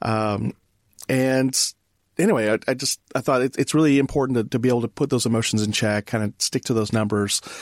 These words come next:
Uh, but the, you, you used a phrase here that I hadn't heard before, and that's revenge trading. Like, what,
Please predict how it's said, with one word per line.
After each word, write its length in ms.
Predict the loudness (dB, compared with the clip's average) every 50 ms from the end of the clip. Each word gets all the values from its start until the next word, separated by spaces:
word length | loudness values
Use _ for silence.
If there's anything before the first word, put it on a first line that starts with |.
| -16 -16 -18 -8 -4
Uh, 140 | -2 -2 0
but 120 | 0 0 2
the, 80 | 2
you, 160 | 2 2 2 2
you 140 | 2 2 4
used 260 | 4 4 2 2 0
a 40 | -2
phrase 480 | -2 -2 -2 0 2 2 2 2 0
here 420 | -2 0 0 0 0 0 -2 -4 -6 _ _ -8
that 300 | -2 0 0 2 2 2
I 100 | 2 2
hadn't 320 | 2 2 0 0 -2 -2
heard 180 | -2 -2 -2 0
before, 340 | -2 -4 -4 -4 -2 -2 0
and 80 | 0
that's 200 | 0 -2 0 0
revenge 560 | -2 -2 0 -2 -2 0 2 2 0 0 -2
trading. 580 | -4 -6 -4 -4 -4 -2 -4 -4 -6 -6 -10 -12 -12 -6
Like, 280 | -4 -4 -4 -6 _ -4
what, 160 | -4 -4 -4